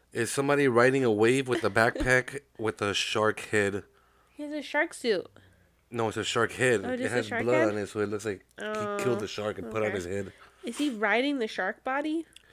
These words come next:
Speaker 1: No, he's riding a surfboard.
Speaker 2: The shark body? Oh, okay.
Speaker 1: And
Speaker 2: Is it
Speaker 1: apparently he has arms, but no hands.
Speaker 2: <laughs>
Speaker 1: He has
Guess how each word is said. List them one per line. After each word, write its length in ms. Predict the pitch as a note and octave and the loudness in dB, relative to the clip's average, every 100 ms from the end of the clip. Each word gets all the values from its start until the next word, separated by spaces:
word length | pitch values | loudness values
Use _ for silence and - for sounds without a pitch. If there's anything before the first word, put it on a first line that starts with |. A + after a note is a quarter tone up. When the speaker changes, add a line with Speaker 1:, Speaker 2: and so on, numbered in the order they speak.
| _ _ _ _ _ _ - | _ _ _ _ _ _ -8
Speaker 1:
No, 360 | A2+ B2 B2 | -2 2 2
he's 200 | G#2 G#2+ | 2 -2
riding 320 | G2+ A#2 A2+ | 0 0 0
a 80 | G#2+ | -2
surfboard. 680 | F#2+ - A#2 - G#2+ G2+ F#2 - A#3 | -4 -4 -4 -4 -4 -4 -4 -12 -16
Speaker 2:
The 100 | G#3 | -14
shark 320 | - G3 G3+ A3+ | -10 -10 -10 -8
body? 460 | A3 A3 A3+ A3+ A#3 _ - | -8 -6 -8 -10 -14 _ -20
Oh, 220 | G#3 G3 | -16 -14
okay. 220 | G3 F#3 F#3 | -12 -12 -4
Speaker 1:
And 240 | A#2 A#2 | -2 -2
Speaker 2:
Is 60 | F#2+ | -2
it 0 | |
Speaker 1:
apparently 340 | A#2+ C#3+ D3 | 2 2 2
he 220 | C#3 B2+ | 0 0
has 240 | A2+ C3 C#3 - | 2 0 0 0
arms, 500 | B2 C3+ D#3+ C#3+ - | 2 4 2 -4 -8
but 220 | G#2+ G#2 | -4 0
no 160 | A#2 | 2
hands. 520 | A2+ A2+ G2 F#2 - - _ _ _ _ _ _ F4 | 2 0 -2 -4 -8 -14 _ _ _ _ _ _ 2
Speaker 2:
<laughs> 60 | G4+ - - - _ _ - C5 C#5 - - | 2 2 -10 -20 _ _ -4 -4 -6 -10 -8
Speaker 1:
He 80 | A2 | -6
has 260 | G#2+ A2+ | -2 -4